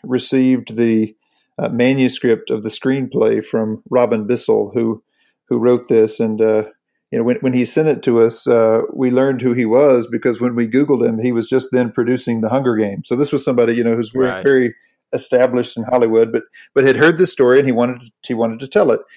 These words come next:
Speaker 1: And so I, I read the screenplay and I said, "You know, like any Hollywood film, it's gonna zoom in on
Speaker 2: <laughs>
Speaker 1: particular people
Speaker 2: Yes,
Speaker 1: and it's gonna
Speaker 2: yes.
Speaker 1: zoom in on a particular moment." So, so this is a story about two weeks of her life,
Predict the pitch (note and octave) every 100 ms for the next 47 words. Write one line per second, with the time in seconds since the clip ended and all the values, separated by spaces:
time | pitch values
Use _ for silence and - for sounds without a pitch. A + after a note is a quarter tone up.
0 | - _ - C3 C3 C3+ C3 D3 D#3 -
1 | - C3 B2 C3 - - B2 A2 A#2 A#2
2 | A#2 B2 B2 B2 C3 B2+ D3+ C3 B2+ -
3 | _ - D3 C3+ D#3+ F#3 D3 D3+ C#3+ C3
4 | C3 D3 C3 A2+ A2 - _ _ _ -
5 | D#3 C#3+ D3 C3 A#2 D3 D3 C3+ A#2 G#2+
6 | - _ _ _ _ - B2 A2+ A2+ A2+
7 | - - - D#3+ F#3 G#3 F#3+ F#3+ E3 G3+
8 | F#3 D3 C#3+ D#3 C#3+ C3 D#3+ D#3+ E3+ D#3+
9 | C#3+ C3 D3 D3+ C#3 C#3+ A2+ - C3 A#2
10 | - C#3+ D#3+ G#3 G#3 F3 E3+ - F3 F3
11 | F3 E3+ D3 C3+ C3+ - G3 F#3+ F#3 -
12 | D3 E3+ F3 D#3 A2+